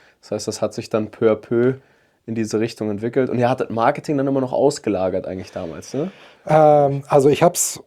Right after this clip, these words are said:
Speaker 2: vier, fünf, sechs Jahre lang
Speaker 1: Ja.
Speaker 2: selber gemacht, ähm, also
Speaker 1: Ja.
Speaker 2: vier, fünf Jahre lang eher,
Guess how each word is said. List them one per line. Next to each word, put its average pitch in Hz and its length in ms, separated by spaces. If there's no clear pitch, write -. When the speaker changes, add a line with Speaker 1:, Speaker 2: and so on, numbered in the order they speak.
Speaker 2:
vier, - 760
fünf, 180 360
sechs 165 380
Jahre 160 240
lang 151 200
Speaker 1:
Ja. 127 40
Speaker 2:
selber 156 300
gemacht, 196 500
ähm, 135 500
also 107 180
Speaker 1:
Ja. 101 40
Speaker 2:
vier, 117 200
fünf 139 160
Jahre 139 200
lang 135 160
eher, 139 300